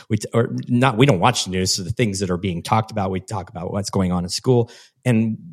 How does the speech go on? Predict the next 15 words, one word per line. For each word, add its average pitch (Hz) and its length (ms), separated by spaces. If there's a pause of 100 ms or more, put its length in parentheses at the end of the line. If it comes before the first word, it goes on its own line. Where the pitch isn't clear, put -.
(140)
by 98 220 (180)
having 131 680
real 135 320
conversations, 120 1000
we've 113 160
just 104 220
developed 98 380
ours 101 180
around 90 460
a 90 80
family 95 400
tradition, 95 460
which 85 140
is 90 120
dinner. 104 400